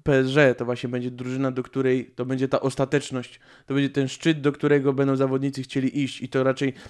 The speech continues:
nie Mbappé będzie szedł do innego klubu, żeby tam grać,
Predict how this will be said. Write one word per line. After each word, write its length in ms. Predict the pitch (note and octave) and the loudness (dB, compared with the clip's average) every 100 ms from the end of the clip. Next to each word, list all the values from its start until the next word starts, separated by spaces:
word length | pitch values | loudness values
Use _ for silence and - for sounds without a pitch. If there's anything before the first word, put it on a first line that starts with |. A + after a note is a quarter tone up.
| - | -8
nie 320 | C3+ C#3 D3+ C3+ | 0 2 2 2
Mbappé 480 | C#3 C#3 C3 C3+ D#3 | 0 2 2 4 4
będzie 300 | C#3 C3 B2+ | 4 2 -2
szedł 640 | - - - - C3+ B2+ | -8 -12 -8 0 0 0
do 160 | B2 C3+ | 0 0
innego 420 | C3+ C3 C3 C3 | 0 -2 0 0
klubu, 400 | B2+ C#3 C3+ E3+ _ _ _ - | 0 2 2 0 _ _ _ -6
żeby 180 | C3 | -2
tam 200 | B2+ C3+ | 2 2
grać, 340 | C3 D3+ D3+ | 4 2 2